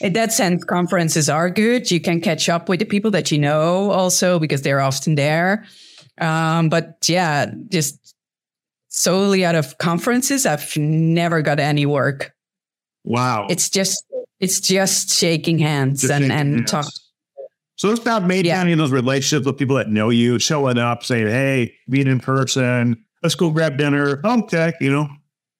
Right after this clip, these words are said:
Speaker 2: And, uh, I know you're good with, friends with many high-level people, like, you know, Mike Howard, former C S O of Microsoft. You're good friends with him. And
Speaker 1: Oh, that's a good friend of mine. Yes.
Speaker 2: I'm supposed to have him on the podcast, but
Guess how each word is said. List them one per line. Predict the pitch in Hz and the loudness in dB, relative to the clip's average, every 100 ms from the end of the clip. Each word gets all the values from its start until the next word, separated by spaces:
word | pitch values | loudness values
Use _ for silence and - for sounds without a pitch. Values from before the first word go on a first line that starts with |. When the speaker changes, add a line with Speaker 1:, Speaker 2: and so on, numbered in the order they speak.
| _ _ - | _ _ -4
Speaker 2:
And, | 131 135 131 | 0 2 2
uh, | 131 | 2
I | 127 | 2
know | 160 | 2
you're | 170 127 | 2 2
good | 160 127 | 0 0
with, | 151 143 143 | 0 0 0
friends | 160 139 | 0 0
with | 104 | 0
many | 139 175 | 0 0
high-level | 135 123 135 135 120 | 0 0 0 0 0
people, | 151 131 131 | -2 0 0
like, | 113 113 | 0 -2
you | 107 120 | -2 -2
know, | 113 | 0
Mike | 117 131 131 | 2 0 0
Howard, | 123 123 135 | 0 0 0
former | 127 120 117 | 0 0 0
C | - 135 | 0 0
S | - | 0
O | 127 | 0
of | 113 | 0
Microsoft. | 113 117 127 131 127 120 | -2 -2 -2 0 0 -2
You're | 104 | -2
good | 123 | -2
friends | 131 120 | 0 0
with | 107 113 | 0 -2
him. | 120 127 139 | -2 -2 -4
And | 104 202 | -6 -6
Speaker 1:
Oh, | 508 539 | -2 2
that's | 523 554 | 2 0
a | |
good | - 453 | -2 0
friend | 453 453 | 0 0
of | 480 | 0
mine. | 330 180 170 | 0 0 0
Yes. | 208 427 415 226 - - _ - | 0 0 0 -2 -4 -6 _ -6
Speaker 2:
I'm | |
supposed | 214 220 | -2 0
to | |
have | 175 | 2
him | 156 | 2
on | 143 | 2
the | 123 | 0
podcast, | - 139 151 135 117 - | -2 -4 -2 -2 -4 -2
but | 123 | -4